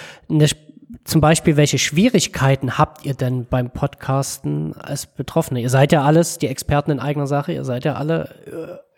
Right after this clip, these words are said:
betroffen, jeder auf seine eigene Art und Weise. Und, äh, habt ihr denn da auch manchmal irgendwelche Probleme beim Podcast oder Schwierigkeiten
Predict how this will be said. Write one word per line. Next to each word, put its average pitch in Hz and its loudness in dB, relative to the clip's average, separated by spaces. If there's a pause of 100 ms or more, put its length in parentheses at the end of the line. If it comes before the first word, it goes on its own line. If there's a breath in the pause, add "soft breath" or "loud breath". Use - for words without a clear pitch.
(160)
betroffen, 165 2
jeder 143 6
auf 151 -4
seine 135 0
eigene 151 -2
Art 156 -2
und 160 -2
Weise. 156 2 (1040 loud breath)
Und, 139 2
äh, - -12
habt 131 -2
ihr 165 6
denn 147 4
da 143 6
auch 139 0
manchmal 143 2
irgendwelche 139 -2
Probleme 135 0 (200)
beim 170 0
Podcast 190 -2
oder 147 -2
Schwierigkeiten 196 -4